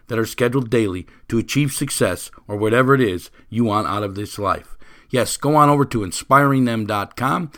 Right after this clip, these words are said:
inspiring them dot com. Hit the courses menu and go ahead and order your copy today of one of our exciting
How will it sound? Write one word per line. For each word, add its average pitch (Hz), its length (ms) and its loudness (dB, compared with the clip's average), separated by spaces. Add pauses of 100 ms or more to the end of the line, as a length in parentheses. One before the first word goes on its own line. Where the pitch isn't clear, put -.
(120)
inspiring 110 680 0
them 107 220 -4
dot 101 320 -6
com. 185 320 0 (500)
Hit 135 180 -2
the - 60 -10
courses 139 480 2
menu 185 400 4 (180)
and 101 140 -6
go 123 140 2
ahead 117 180 0
and 110 260 -2 (300)
order 127 200 0
your 165 200 4
copy 117 400 2
today 107 460 -2 (260)
of 104 140 -4
one 117 140 0
of 117 80 0
our 117 260 2
exciting 101 640 -2